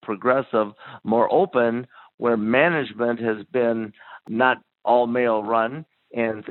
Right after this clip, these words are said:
uh, secretive, um, and, uh, some of the religious organizations that have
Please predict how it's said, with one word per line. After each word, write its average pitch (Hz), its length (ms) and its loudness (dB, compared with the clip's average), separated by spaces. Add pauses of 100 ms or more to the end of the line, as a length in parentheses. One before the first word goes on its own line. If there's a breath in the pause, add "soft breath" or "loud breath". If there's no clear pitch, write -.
(120)
uh, 104 180 2 (140)
secretive, 123 640 0 (500 loud breath)
um, 117 340 0 (100)
and, 113 460 0
uh, 110 120 2 (120)
some 139 160 4
of 127 80 -2
the 117 80 2
religious 123 480 0
organizations 131 1000 0 (420 loud breath)
that 117 240 6
have 110 280 2